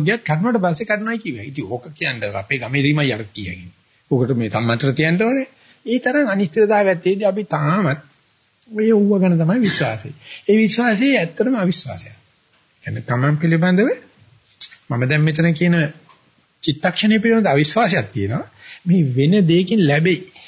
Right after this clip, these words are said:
මට ඕනේ ලාභේ, සත්කාරේ, සම්මානේ, අධ්‍යාපනයෙන් ලැබෙයි, ආර්ථිකයෙන් ලැබෙයි, දේශපාලනඥයා දෙයි. මට මේ දෙවියන් වහන්සේ ඇවිල්ලා ආශිර්වාද කරයි. නැත්තම් මේ සිල් ගත්තාම මගේ ප්‍රශ්න නැති වෙයි.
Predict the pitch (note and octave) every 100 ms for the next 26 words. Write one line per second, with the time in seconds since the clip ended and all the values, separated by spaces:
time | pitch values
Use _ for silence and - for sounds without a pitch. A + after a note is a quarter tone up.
0 | - _ _ C3 B2 B2 C3+ C3+ A#2 A2
1 | G#2+ D3 B2 - - A2+ C#3 C3 A#2+ C3+
2 | G#2 A#2 G#3+ - - - _ G#2+ A2 B2+
3 | B2 C#3 C#3+ G#2 A2+ C#3 - - - _
4 | _ A2 A2+ - B2+ C3 C3 G2+ A2+ C#3+
5 | D3+ - _ - _ B2 A#2+ B2 A#2 A#2
6 | G#2+ C3 A#2 B2+ D#3+ D3 - _ _ _
7 | _ _ _ _ _ _ _ _ A#2 A2+
8 | A2 A2 G#2 A#2 B2+ B2 B2 A#2+ B2 A2+
9 | A2+ A2 B2+ A#2+ A#2 B2 C#3 D3+ D#3 -
10 | - _ _ _ _ _ _ _ _ C3+
11 | C3+ B2 A2+ B2 B2 B2+ B2 A#2+ B2+ A#2+
12 | A#2 A#2+ A2+ A2+ A#2+ A2+ C#3+ D#3+ E3